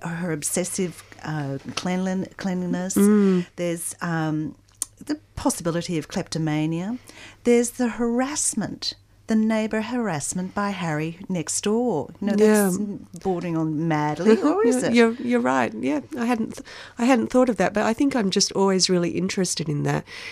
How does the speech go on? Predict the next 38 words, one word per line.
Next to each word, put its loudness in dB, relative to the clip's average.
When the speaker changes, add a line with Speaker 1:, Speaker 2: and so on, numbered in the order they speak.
Speaker 2:
in 2
the 2
slight 0
madness -2
that -4
lies 2
beneath 2
the 0
surface 2
of -2
all 4
of -2
us, -8
because, -6
you -6
know, 2
I 0
think 0
Speaker 1:
Oh. 6
Speaker 2:
I'd 6
only 6
need 2
to -4
talk -6
to, -2
<clears throat> 10
talk -2
to -2
you 0
for -4
a -2
little 2
while -4
to -10
find 0
out 0
what -2
your 6